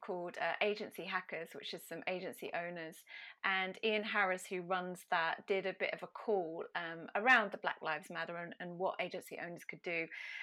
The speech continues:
and he pulled somebody on the call from John Doe. Um, so John Doe are an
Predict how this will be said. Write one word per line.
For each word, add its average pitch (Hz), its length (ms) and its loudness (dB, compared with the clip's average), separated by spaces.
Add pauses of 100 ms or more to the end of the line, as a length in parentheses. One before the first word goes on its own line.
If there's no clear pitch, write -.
(140)
and 202 320 6 (340)
he 262 540 4 (160)
pulled 247 220 2
somebody 220 340 4
on 202 80 2
the 190 60 -2
call 202 360 2 (120)
from 185 180 -4
John 185 400 0
Doe. 165 440 4 (120)
Um, 175 340 -2
so 185 120 -2
John 214 280 0
Doe 196 480 4
are 175 240 0
an 170 140 -4